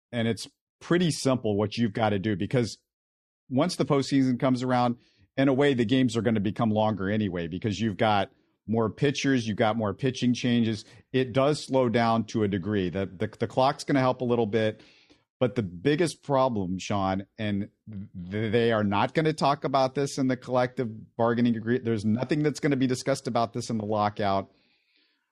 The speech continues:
but you cannot continue to have postseason games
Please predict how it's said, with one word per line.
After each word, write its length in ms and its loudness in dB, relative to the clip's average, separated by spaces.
but 180 0
you 140 0
cannot 640 0
continue 560 0
to 100 -2
have 240 -2
postseason 560 -2
games 520 -4